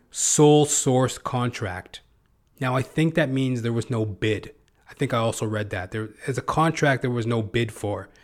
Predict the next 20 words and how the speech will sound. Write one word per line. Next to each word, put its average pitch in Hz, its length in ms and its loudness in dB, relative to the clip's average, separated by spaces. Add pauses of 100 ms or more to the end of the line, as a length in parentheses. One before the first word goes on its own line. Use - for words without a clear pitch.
(100)
It's - 120 -18
kinda 139 220 0
like 127 340 -4 (460)
they 123 120 2
just 127 420 0 (960)
invest. 131 640 0 (320)
I 185 80 -4
don't 247 100 4
even 226 220 4
really 202 160 4
know 185 160 4
how 170 180 2
that 143 200 0
works. 120 800 -2 (760)
You 123 120 -4
know 131 100 2
what 143 100 4
I 139 40 4
mean? 165 460 0 (1160)
Like, 123 400 -2